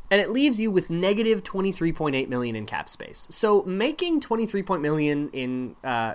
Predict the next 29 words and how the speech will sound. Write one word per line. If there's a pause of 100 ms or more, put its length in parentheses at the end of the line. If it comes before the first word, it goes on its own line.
twenty-three
point
eight
million
in
cap
space
actually
isn't
that
hard. (260)
If
you
go
back
to
the
first
mock
offseason
that
I
did,
I
actually
managed
to
make,
like,